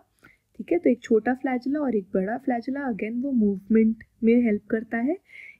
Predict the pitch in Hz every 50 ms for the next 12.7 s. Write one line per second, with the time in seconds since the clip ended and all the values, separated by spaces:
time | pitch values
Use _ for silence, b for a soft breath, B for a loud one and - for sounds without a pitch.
0 | B 240 208 190 - 285 320 339 294 208 226 214 208 226 269 302 294 302 285 277
1 | 269 269 294 285 277 - 294 277 285 269 269 285 254 - - - 277 269 277 285
2 | 294 - - 240 226 208 269 285 311 - _ - - 226 208 202 202 208 214 226
3 | 254 254 _ - - 190 180 196 233 254 269 262 269 302 320 - b b b b
4 | b b - - 220 208 208 208 196 - - 190 185 190 247 254 - 294 269 254
5 | 254 262 254 262 285 269 277 - 262 254 - 254 247 _ - 277 277 269 285 302
6 | 285 247 190 190 233 226 - - - b b b b b b b b - - 240
7 | 233 233 294 311 330 330 - - 233 220 220 220 220 233 240 247 254 254 262 _
8 | - 226 202 208 214 220 226 226 214 196 196 185 175 214 240 240 208 202 202 175
9 | - b b b b b b _ _ - 269 262 240 208 220 254 330 427 - _
10 | _ _ _ _ - - 214 214 240 285 294 294 - _ _ - 202 - _ -
11 | - 247 254 247 - - - 202 190 190 _ - - - _ _ _ _ _ -
12 | - 240 285 330 330 - 233 202 190 185 196 190 190 196